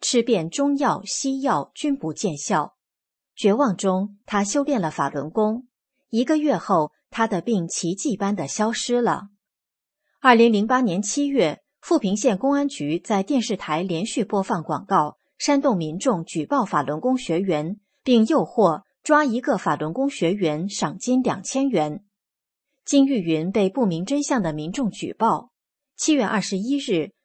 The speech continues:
富平镇派出所警察和白河村委会闯入金玉云家非法抄家，抄走一本法轮功书籍、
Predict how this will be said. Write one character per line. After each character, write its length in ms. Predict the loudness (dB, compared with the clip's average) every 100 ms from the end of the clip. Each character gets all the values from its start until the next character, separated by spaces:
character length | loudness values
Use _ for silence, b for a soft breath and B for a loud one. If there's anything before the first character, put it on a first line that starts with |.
| _
富 160 | 0 0
平 220 | 2 0
镇 180 | 0 0
派 160 | -4
出 160 | -4 -4
所 180 | -2 -2
警 220 | -2 -6
察 320 | -4 -2 -4
和 240 | -2 -2
白 180 | 0 0
河 200 | 0 -2
村 240 | -2 -2 0
委 100 | -2
会 400 | 0 0 0 _ _ -2
闯 240 | 0 0
入 200 | 2 0
金 220 | 2 -2
玉 140 | 0 -2
云 200 | -4 -4
家 280 | -2 -2 -2
非 180 | -4
法 200 | -4 -6 -8
抄 200 | -4 -4
家， 400 | 0 0 0 -4 _ _ -2
抄 220 | 4 4
走 180 | 4 0
一 160 | 0
本 220 | -2 -2 -2
法 200 | -2 -2
轮 180 | -2 -2
功 180 | 0
书 220 | 0 -4 -6
籍、 420 | -6 -6 -6